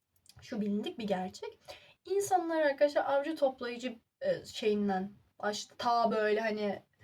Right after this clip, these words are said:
ilk homo sapienlere falan gidecek olursak, e, ne oluyordu? Avlanabildiğini söyleyen adam değil de eve avı böyle geyiği sürükleyerek getiren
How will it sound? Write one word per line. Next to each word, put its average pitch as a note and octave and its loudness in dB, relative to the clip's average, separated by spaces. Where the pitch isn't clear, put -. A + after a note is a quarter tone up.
ilk A#3 -6
homo B3 -2
sapienlere A#3+ 6
falan G#3 4
gidecek G#3 0
olursak, - 0
e, A3 -4
ne G#4+ 2
oluyordu? A#3 4
Avlanabildiğini E4 6
söyleyen D#4 4
adam D#4 6
değil G4 4
de B3+ 6
eve B3+ 4
avı C#4 4
böyle D4 8
geyiği C4 0
sürükleyerek C#4+ 0
getiren C#4+ 4